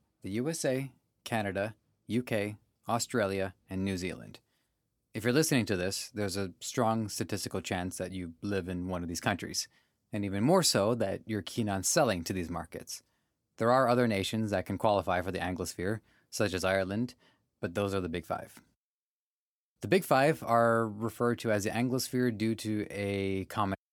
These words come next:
ancestry. That is, they all originate from the British Empire. The nations assist each other with sharing of vital information, referred to as the Five Eyes. They all participate in a civic democratic process in politics and allow for the privatization of the marketplace.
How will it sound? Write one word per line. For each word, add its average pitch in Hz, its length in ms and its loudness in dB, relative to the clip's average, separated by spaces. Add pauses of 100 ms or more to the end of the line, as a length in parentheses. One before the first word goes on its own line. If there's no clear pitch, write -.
(240)
ancestry. 90 680 -4 (640)
That 104 160 6
is, 90 200 0
they 98 120 4
all 98 180 4
originate 95 460 0
from 98 120 -4
the 90 60 -2
British 85 340 -2
Empire. 90 500 -4 (580)
The 110 80 -2
nations 127 420 2
assist 107 320 0
each 104 140 -2
other 95 260 0
with 98 160 0
sharing 92 320 0
of 90 100 -2
vital 87 260 -2
information, 92 680 -4
referred 95 320 -4
to 92 140 -2
as 85 180 -4
the 85 200 -6
Five 82 360 -2
Eyes. 87 460 -2 (400)
They 107 80 2
all 95 100 4
participate 101 680 0
in 98 160 -4
a 92 120 -2
civic 101 320 0
democratic 92 480 -4
process 110 640 0 (280)
in 92 200 -4
politics 117 580 0
and 120 140 2
allow 107 200 4
for 104 200 -6
the 98 120 -2
privatization 95 880 -2
of 87 60 -4
the 87 80 -4
marketplace. - 640 -4